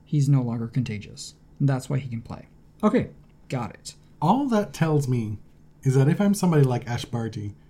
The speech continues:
Speaker 2: I'm so content with my millions, with my family, with my new dogs, with my golfing excursions, staying my ass home in Australia. <laughs>
Speaker 1: Right.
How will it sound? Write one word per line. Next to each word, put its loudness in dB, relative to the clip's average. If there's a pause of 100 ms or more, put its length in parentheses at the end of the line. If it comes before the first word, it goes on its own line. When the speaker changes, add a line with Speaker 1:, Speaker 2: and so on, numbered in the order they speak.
(180)
Speaker 2:
I'm 4 (420)
so 2
content -2 (460)
with 6
my 10
millions, 4 (180)
with 0
my 4
family, -2
with -2
my 6
new 4
dogs, -2 (420)
with 6
my 6
golfing 6
excursions, 0 (140)
staying 6
my 4
ass -4
home -8 (600)
in 12
Australia. 6
<laughs> -6
Speaker 1:
Right. 8